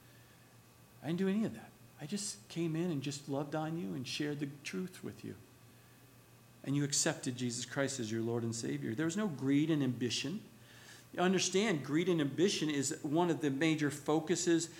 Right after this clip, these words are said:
of people that's just, that brings countless corruption into and around a ministry. Because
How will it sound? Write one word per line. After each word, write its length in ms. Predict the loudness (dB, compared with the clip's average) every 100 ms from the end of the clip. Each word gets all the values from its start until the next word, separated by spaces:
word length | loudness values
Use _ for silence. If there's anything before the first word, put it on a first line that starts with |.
| -6
of 220 | -4 -4
people 400 | -2 -2 0 2
that's 200 | 2 2
just, 540 | -2 -2 -2 -2 -6 0
that 260 | 0 2
brings 380 | 2 4 4 0 -4
countless 600 | -6 0 0 2 2 2
corruption 840 | -2 -2 0 2 2 0 -4 -2 -4 -8 -16 -18 -20 -2
into 760 | 4 6 4 2 2 4 6 4
and 160 | 2 0
around 480 | 2 2 2 2 0
a 60 |
ministry. 600 | 0 0 -2 -4 -8 -10 -14 -18 -20 -20 -20 -20 -20 -20 -20 -20 -20 -20 -20 -20 -20 -18 -18 -4
Because 420 | -2 4 6 6